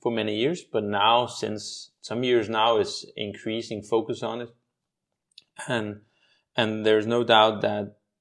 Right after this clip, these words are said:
it starts already here at the initial phase, just with walk exercises. Try to keep the horse in general, also the, the holistic, uh, aspect of the horse, to keep it as fit as possible during this period.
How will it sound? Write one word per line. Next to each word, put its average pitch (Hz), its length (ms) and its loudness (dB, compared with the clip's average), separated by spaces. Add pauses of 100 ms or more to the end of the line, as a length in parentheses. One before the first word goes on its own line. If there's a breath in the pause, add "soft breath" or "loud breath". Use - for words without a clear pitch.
it 123 140 0
starts 151 520 6
already 117 500 6
here 113 480 2 (220)
at 113 160 2
the 110 80 6
initial 107 420 2
phase, 110 340 2
just - 360 0
with 101 160 -4
walk 107 340 2
exercises. 104 840 -2 (480)
Try 127 280 4
to 113 220 -8
keep 120 380 0 (240)
the 107 240 0 (280)
horse 117 640 2
in 110 180 -2
general, 127 360 2
also 113 460 2
the, 117 140 2
the 104 100 2
holistic, 120 640 2 (400)
uh, 107 40 -4
aspect 104 540 -2
of 98 80 -12
the 107 80 -4
horse, 104 200 0
to - 120 -10
keep 131 300 -4
it - 280 -4
as - 180 -2
fit 143 200 2
as 127 140 2
possible 127 500 0
during 120 400 0
this 110 160 -4
period. 127 420 2